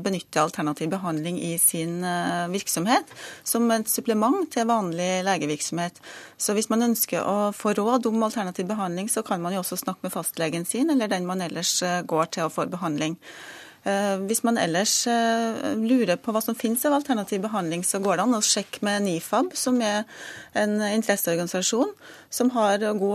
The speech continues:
oversikt på hjemmesidene sine. Eh, det finnes også, eh, registrerte, eh, behandlere i Brønnøysundregisteret, men det at de står i Brønnøysundregisteret betyr ikke at, eh, behandlingene nødvendigvis virker. Det betyr at de har orden i regnskap og på andre måter er seriøse.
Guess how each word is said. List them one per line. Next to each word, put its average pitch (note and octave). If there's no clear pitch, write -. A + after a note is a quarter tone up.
oversikt -
på G3+
hjemmesidene D#3+
sine. E3
Eh, G3+
det A#3
finnes A#3
også, A#3
eh, A#3
registrerte, G#3
eh, G3+
behandlere F#3
i G3
Brønnøysundregisteret, F3
men A#3+
det A3+
at -
de A#3
står G3+
i G#3+
Brønnøysundregisteret F3+
betyr A#3
ikke F3
at, -
eh, G#3+
behandlingene G3
nødvendigvis F#3
virker. F3
Det E3+
betyr G3
at F3+
de F#3+
har G3+
orden E3+
i F3
regnskap E3+
og F#3
på C4
andre G3
måter F#3
er E3
seriøse. F3